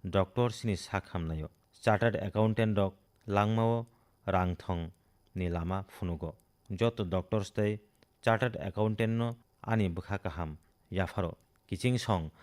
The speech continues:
ang norok ni kok biti na singui tongnai Mon Ki Baat ni phainai episode o. Norok ni kok biti rok bai teibo khom khom ungnai. Haino hai malai phinai kwtal kok rok no tui kwtal khatungma bai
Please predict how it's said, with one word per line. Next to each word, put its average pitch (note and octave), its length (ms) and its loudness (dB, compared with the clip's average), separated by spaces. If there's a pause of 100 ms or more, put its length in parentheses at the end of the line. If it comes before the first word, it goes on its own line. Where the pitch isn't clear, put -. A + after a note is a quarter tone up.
(220)
ang A2+ 200 4
norok C#3 220 2
ni G#2 100 2
kok B2+ 360 0
biti F#2 240 -2
na E2+ 140 0
singui G2 300 -4
tongnai G2 420 -2 (320)
Mon G2+ 220 0
Ki G#2+ 160 -2
Baat F2+ 280 0
ni E2+ 180 -2 (220)
phainai F#2 320 0
episode F2+ 440 -4
o. E2 120 -6 (240)
Norok G#2 320 2
ni E2+ 120 -2
kok G2+ 320 -4
biti E2+ 200 -2
rok F2+ 200 0
bai D#2+ 200 -2 (480)
teibo A#2+ 440 -2 (320)
khom D#2+ 280 -2
khom E2+ 220 -6
ungnai. E2+ 380 -6 (400)
Haino G#2 180 2
hai G#2 300 0 (380)
malai G#2 280 4
phinai A2+ 440 2 (360)
kwtal G#2 460 6 (360)
kok B2+ 180 6
rok A2+ 200 0
no A2+ 100 2
tui A#2 420 0 (320)
kwtal G#2 420 6
khatungma A#2+ 480 0
bai G2+ 280 4